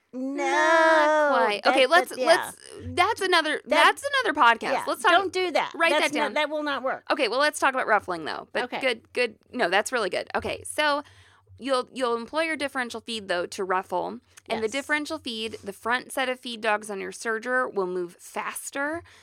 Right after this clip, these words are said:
Speaker 1: than the second set.
Speaker 2: Right.
Speaker 1: And it will create a f-, buildup of fabric.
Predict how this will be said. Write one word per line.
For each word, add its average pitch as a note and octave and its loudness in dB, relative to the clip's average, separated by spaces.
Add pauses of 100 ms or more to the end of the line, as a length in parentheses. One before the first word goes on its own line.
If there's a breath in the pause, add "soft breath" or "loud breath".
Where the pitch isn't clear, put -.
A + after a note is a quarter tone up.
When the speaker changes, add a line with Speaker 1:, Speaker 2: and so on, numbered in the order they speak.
(120)
Speaker 1:
than F#3+ -2
the F3 -8
second G#3 -8
set. - -8 (100)
Speaker 2:
Right. - -12
Speaker 1:
And A#3 -4
it - -6
will A#3+ -4
create A#3 -4
a G#3+ -6
f-, - -16
buildup G#3 0
of G3 -8
fabric. D4+ -2